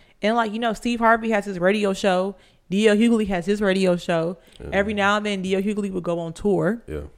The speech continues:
Speaker 2: R I P Bernie Mac.
Speaker 1: I feel like now that to me, he was the funniest out of the King of Comedy.
Speaker 2: Now he would have had some shit to say in the past couple of years about everything that we dealt with, and I have no idea how it would have went.
Speaker 1: Oh, it would have went. It could have went either way. But I think because of who he is,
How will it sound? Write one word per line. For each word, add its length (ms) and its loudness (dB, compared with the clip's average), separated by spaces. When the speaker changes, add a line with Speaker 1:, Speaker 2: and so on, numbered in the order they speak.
Speaker 2:
R 240 -6
I 20 -6
P 200 -8
Bernie 280 -4
Mac. 280 -8
Speaker 1:
I 180 6
feel 180 0
like 140 2
now 160 -6
that 380 2
to 80 -6
me, 240 -4
he 240 -2
was 200 -6
the 140 -8
funniest 800 -4
out 160 6
of 60 -6
the 40 -6
King 200 -4
of 60 0
Comedy. 300 -2
Speaker 2:
Now 100 4
he 280 4
would 160 4
have 80 2
had 220 2
some 100 -6
shit 340 -2
to 80 -4
say 460 -2
in 120 -4
the 60 -4
past 340 2
couple 220 -2
of 60 -4
years 280 0
about 200 -4
everything 400 -6
that 80 -6
we 120 -6
dealt 240 -6
with, 280 -6
and 140 -6
I 100 0
have 240 -4
no 220 0
idea 240 0
how 160 2
it 40 -2
would 100 -2
have 100 -4
went. 180 -8
Speaker 1:
Oh, 120 4
it 100 6
would 120 4
have 100 2
went. 280 -2
It 100 -4
could 100 4
have 80 0
went 140 -4
either 180 0
way. 260 2
But 140 2
I 80 6
think 240 0
because 340 2
of 140 -2
who 160 -4
he 340 -4
is, 260 -2